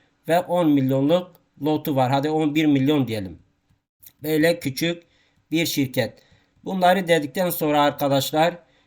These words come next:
şirketin, e, kap haberlerine falan baktım. Oradan da özetlerimi sizinle paylaşayım.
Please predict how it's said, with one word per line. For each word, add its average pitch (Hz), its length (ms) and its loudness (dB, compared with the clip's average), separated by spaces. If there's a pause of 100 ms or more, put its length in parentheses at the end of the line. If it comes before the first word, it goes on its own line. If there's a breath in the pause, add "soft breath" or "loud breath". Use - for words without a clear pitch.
şirketin, 160 880 -4 (1080)
e, 127 360 2 (560)
kap 180 240 4
haberlerine 151 720 2
falan 151 400 0
baktım. 151 500 -2 (240)
Oradan 160 500 0
da 165 220 2
özetlerimi 151 800 -2 (140)
sizinle 147 540 0
paylaşayım. 165 640 2